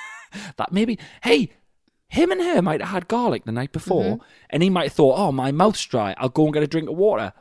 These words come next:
Speaker 1: Oh, I've had a drink of water. I'm sorted now. Oh, she's awake now. I hope she hasn't got a dry mouth. Favour."
Speaker 2: I'll sort you out, love.
Speaker 1: Yeah.
Speaker 2: He might have been just being really nice.
Speaker 1: Hey, what a lovely bloke.
Speaker 2: He might have brought up, he might have been brought up in a house where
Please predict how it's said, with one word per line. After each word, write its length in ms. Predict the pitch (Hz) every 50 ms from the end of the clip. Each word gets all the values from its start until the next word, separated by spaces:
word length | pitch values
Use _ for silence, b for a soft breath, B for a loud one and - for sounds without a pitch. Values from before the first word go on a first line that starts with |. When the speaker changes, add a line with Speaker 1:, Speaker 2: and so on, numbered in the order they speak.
| b -
Speaker 1:
Oh, 160 | - 226 220
I've 60 | 185
had 100 | 170 143
a 40 | 135
drink 200 | - 156 151 -
of 40 | 147
water. 200 | 180 214 233 -
I'm 100 | 139 123
sorted 380 | 127 - - 220 240 214 156 120
now. 240 | 113 110 123 160 170 B B B
Oh, 120 | B 220 254
she's 160 | - 190 156
awake 280 | 160 180 220 294 - -
now. 260 | 139 117 120 143 151 b b b
I 60 | b 135
hope 140 | 175 - -
she 120 | - 175
hasn't 180 | 214 254 240 185
got 80 | 143
a 40 | 123 110
dry 240 | 123 120 113 113
mouth. 260 | 113 120 143 214 226 - _ _
Favour." 540 | _ - - - 139 131 123 123 131 175 247 _ _ _ _ - - - - _ -
Speaker 2:
I'll 80 | 170 160
sort 260 | - - 175 160 139
you 60 | 156 180
out, 180 | 220 240 226
love. 300 | 214 180 170 160 151 _ _ _ -
Speaker 1:
Yeah. 300 | 160 277 415 453 - - - _ _
Speaker 2:
He 140 | - - 226
might 220 | 233 320 370 392
have 160 | 381 320 _ -
been 220 | 240 190 170 160
just 180 | 165 151 - -
being 260 | 160 147 143 143 147 151
really 280 | 151 147 147 143 151 170
nice. 160 | 208 262 294 - 139 117 101 -
Speaker 1:
Hey, 40 | - _ -
what 200 | 139 156 - -
a 40 | 101
lovely 440 | 104 117 131 143 139 139 151 160
bloke. 460 | 151 - 131 120 117 113 - - - _ B B B B B B B -
Speaker 2:
He 240 | - - 349 415
might 220 | 415 415 370 269 208
have 120 | 220 196
brought 240 | - 254 247 240 - 180 165
up, 180 | 165 _ _ _ _ _ _ _ _ _ _ _ _ _ _ _
he 120 | - - 233
might 140 | 233 226 220
have 80 | 196
been 180 | - 190 175 175
brought 240 | 175 202 196 196 170
up 100 | - 185
in 80 | 175
a 60 | 175
house 460 | 160 151 151 143 143 143 - - - _ _ _ _ _ _ _ _ -
where 400 | 160 160 156 151 151 147 147